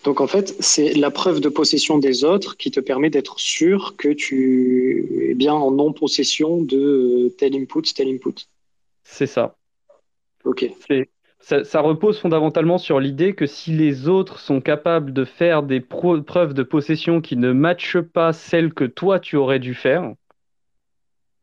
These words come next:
Speaker 2: ça prouve que eux ont la clé privée et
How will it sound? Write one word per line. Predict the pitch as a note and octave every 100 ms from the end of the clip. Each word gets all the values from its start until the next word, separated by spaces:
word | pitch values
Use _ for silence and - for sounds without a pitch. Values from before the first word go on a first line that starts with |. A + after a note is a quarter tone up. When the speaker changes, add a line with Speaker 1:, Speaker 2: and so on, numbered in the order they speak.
| _ _ _ _
Speaker 2:
ça | - C#3
prouve | - - F#3+ -
que | D#3 -
eux | E3+
ont | D#3+ D3
la | B2
clé | - C#3+
privée | - C#3 C#3 C#3 -
et | B2+ B2